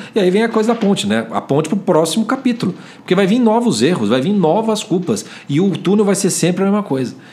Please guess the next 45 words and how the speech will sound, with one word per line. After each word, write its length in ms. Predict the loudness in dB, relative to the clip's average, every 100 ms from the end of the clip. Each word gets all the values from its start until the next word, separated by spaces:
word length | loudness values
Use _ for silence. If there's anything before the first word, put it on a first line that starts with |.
| -10
Você 160 | -6 -2
vai 120 | -2
ter 120 | -2
que 60 | -6
sempre 360 | -4 -4 -2
voltar 360 | -2 -2 -2 -2
pra 80 | -2
essa 140 | -4
confissão 640 | -2 -2 -2 0 0 0 -6 -10
humilhante, 560 | -4 0 2 0 -2 -2
meio 160 | -2
envergonhada, 840 | 0 0 0 0 0 2 0 0 -6 -12 -20 -4
de 80 |
um 20 | 0
negócio 280 | 2 2
que 60 | 2
às 40 |
vezes 160 | 0 0
pode 160 | -2 -2
ser 80 |
grande, 280 | 0 0 0
pode 180 | 0 -2
ser 80 | -4
pequeno, 400 | -6 -2 0 0
pode 160 | -2
ser, 140 | -4 -4
não 140 | -2 -2
importa 320 | 0 -2 -2
o 40 |
que 60 | -4
seja, 220 | -2 0
mas 140 | 0 0
se 80 |
não 100 | -2
for 160 | 0 0
dali, 460 | 2 2 2 0 -6 -18 -20
você 160 | -4 -2
não 120 | 0
vai 120 | 0
pra 120 | 0 0
redenção, 360 | 0 -2 -2 -2
efetivamente 480 | -6 -8 -6 -8
falando, 260 | -8 -8 -8 -12 -20 -20 -10
né? 140 | -8 -4
Então, 300 | -4 -2